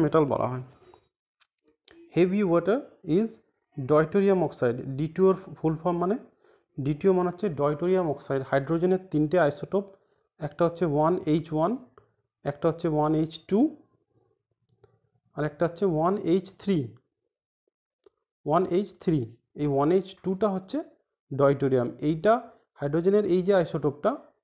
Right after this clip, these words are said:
এই আইসোটোপটা জলের সঙ্গে, এই সরি, অক্সিজেনের সঙ্গে বিক্রিয়া করে যে জলটা তৈরি করে,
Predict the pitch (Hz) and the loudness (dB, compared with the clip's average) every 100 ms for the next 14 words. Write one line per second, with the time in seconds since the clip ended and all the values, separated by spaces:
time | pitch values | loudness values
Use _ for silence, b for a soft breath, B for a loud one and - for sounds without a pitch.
0 | _ _ - 190 175 151 156 156 - 190 | _ _ 2 4 4 2 -4 -4 0 0
1 | 135 139 185 185 - 196 262 277 b b | 4 4 4 0 -4 -2 -2 -6 b b
2 | b - - 165 - 190 - 180 208 202 | b -6 0 2 2 0 0 0 0 0
3 | 196 196 151 - 180 180 190 285 - b | 2 2 0 -4 -4 0 0 -2 -4 b
4 | b _ 127 123 196 196 - _ - 147 | b _ -6 2 2 2 -8 _ -8 2
5 | 156 180 185 - 151 151 139 | 4 4 2 0 0 2 2